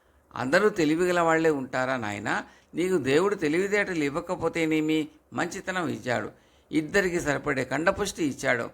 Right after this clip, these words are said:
నువ్వు చేయగల శ్రమ ఇంకెవరు చేయగలరు?" అని తల్లివాణ్ణి సముదాయించేది. కానీ ఈ విధమైన మాటలు వాడికి నచ్చక,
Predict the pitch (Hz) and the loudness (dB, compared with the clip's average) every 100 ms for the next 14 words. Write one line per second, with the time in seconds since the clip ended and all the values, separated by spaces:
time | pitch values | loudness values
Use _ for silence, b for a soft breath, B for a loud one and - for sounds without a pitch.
0 | b b b 143 180 180 143 165 196 208 | b b b -4 -2 -2 2 2 2 0
1 | - 160 151 147 165 147 139 147 208 190 | -2 -2 0 0 -2 -2 -2 0 -4 0
2 | 196 185 180 170 175 170 160 b b b | 0 2 2 0 0 -2 -6 b b b
3 | 160 156 147 139 - - 139 156 165 151 | -2 0 0 -4 -8 -4 0 0 2 2
4 | 208 240 110 104 98 98 92 - 98 92 | 0 -4 -6 -4 -4 -4 -10 -10 -10 -8
5 | 98 _ _ _ _ _ _ _ b b | -14 _ _ _ _ _ _ _ b b
6 | b - 117 139 220 214 131 b b - | b 2 4 4 2 0 -4 b b -4
7 | 190 170 156 208 240 214 170 170 170 156 | 0 0 2 2 2 2 4 4 4 2
8 | 143 156 165 127 113 - 139 123 120 | 4 2 2 -4 -6 -6 -4 0 0